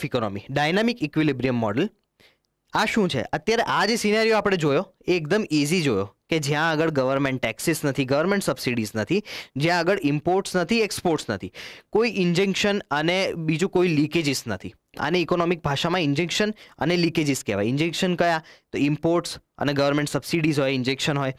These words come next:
લીકેજીસ કયા? તો ટેક્સીસ છે, એક્સપોર્ટ્સ છે,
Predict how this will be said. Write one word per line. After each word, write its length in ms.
લીકેજીસ 480
કયા? 300
તો 140
ટેક્સીસ 520
છે, 260
એક્સપોર્ટ્સ 600
છે, 140